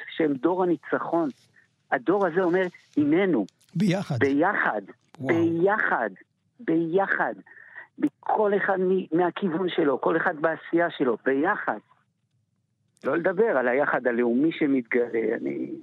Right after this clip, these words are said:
Speaker 1: אתה יודע, אני בקשר, אה, עכשיו מאוד עמוק עם המזכ"לית של השומר הצעיר, והמובילים של הנוער העובד והלומד. יש איזשהו יחד, אה, רעות עמוקה שמתגלה, ש-
Speaker 2: אני מנסה לחשוב, יגאל,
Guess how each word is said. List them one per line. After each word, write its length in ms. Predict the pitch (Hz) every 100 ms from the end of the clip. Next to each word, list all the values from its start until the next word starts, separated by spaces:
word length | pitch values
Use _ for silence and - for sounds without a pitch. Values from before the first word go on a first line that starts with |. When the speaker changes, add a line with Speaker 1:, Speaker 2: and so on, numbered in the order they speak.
| -
Speaker 1:
אתה 80 | -
יודע, 180 | 127 139
אני 140 | 131
בקשר, 600 | 117 120 - 139 - 143 127
אה, 160 | 123 120
עכשיו 340 | - - 131
מאוד 360 | 127 135 151 135
עמוק 400 | 131 139 131 -
עם 160 | 131 123
המזכ"לית 680 | 120 123 113 - 131 131 120
של 180 | 131 123
השומר 400 | - - 135 135
הצעיר, 720 | 123 - 131 123 120 120 117 113
והמובילים 1300 | 127 123 127 117 - - - _ - 127 123 135 139
של 180 | - 131
הנוער 260 | 127 131
העובד 280 | 127 120 131 117
והלומד. 560 | 131 123 123 123 123 117
יש 220 | - 147 -
איזשהו 420 | 147 131 - 143 131 135
יחד, 440 | 175 175 - 160 143 - _ _ _
אה, 40 | 139 143 143 131 120
רעות 420 | 151 165 196 -
עמוקה 380 | 170 160 - 170
שמתגלה, 800 | - 160 151 127 123 139 143 160 143
ש- 160 | - 139 143 _ _ _ - - - -
Speaker 2:
אני 140 | 175
מנסה 200 | 180 202 349
לחשוב, 420 | 381 - 254 214
יגאל, 320 | 151 131 131